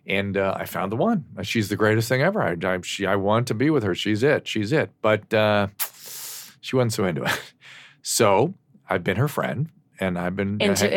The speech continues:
Speaker 1: hanging
Speaker 2: meaning
Speaker 1: out.
Speaker 2: intimacy?
Speaker 1: No, just her friend. I'm her friend. I'm hanging out. I'm not friends with benefits. Just I'm hanging out with her, being her friend. And now it's time.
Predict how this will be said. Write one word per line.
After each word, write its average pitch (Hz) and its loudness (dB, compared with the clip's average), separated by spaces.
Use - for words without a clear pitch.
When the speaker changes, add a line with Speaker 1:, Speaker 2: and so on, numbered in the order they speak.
Speaker 1:
hanging 196 2
Speaker 2:
meaning 185 4
Speaker 1:
out. 175 2
Speaker 2:
intimacy? 226 -2
Speaker 1:
No, 135 2
just 135 -4
her - -4
friend. 208 0
I'm 147 0
her 180 2
friend. 175 2
I'm 233 -2
hanging 156 2
out. 156 2
I'm 117 0
not 127 2
friends 160 0
with 160 -6
benefits. 147 0
Just 123 -2
I'm 135 0
hanging 143 0
out 127 0
with 127 -2
her, 160 -2
being 113 -2
her 175 -2
friend. 120 0
And 101 2
now 82 4
it's - -2
time. 73 -2